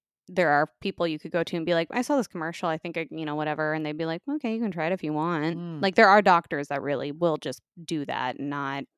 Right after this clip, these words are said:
Speaker 1: think about the consequences, and that could be because they're overworked, they don't care, they're being paid, whatever, you know?
Speaker 2: Yeah. So I,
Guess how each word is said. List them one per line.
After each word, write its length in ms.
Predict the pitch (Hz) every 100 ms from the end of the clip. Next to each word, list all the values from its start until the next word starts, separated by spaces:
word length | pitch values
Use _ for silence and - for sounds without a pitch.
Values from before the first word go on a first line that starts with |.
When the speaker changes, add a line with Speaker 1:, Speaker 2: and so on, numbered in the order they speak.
| _ _ _
Speaker 1:
think 140 | 175 -
about 180 | 139
the 60 | -
consequences, 720 | - 147 - - 196 247 233
and 100 | 202
that 160 | 185 -
could 140 | -
be 100 | 170
because 340 | 175 185 190 170
they're 120 | 175
overworked, 540 | 190 220 220 226 - - - - _ _
they 60 | 185
don't 140 | 165
care, 480 | - 269 254 240 233 - _ _ _ -
they're 80 |
being 180 | 170 160
paid, 680 | - 262 247 240 233 226 220 _ _ _ _ _ _
whatever, 480 | 185 165 - - 170 _ -
you 120 | 175
know? 140 | 170 165
Speaker 2:
Yeah. 160 | 123 123 _ _ _ _ _ _ _ _ _ _ _
So 100 | -
I, 80 | 165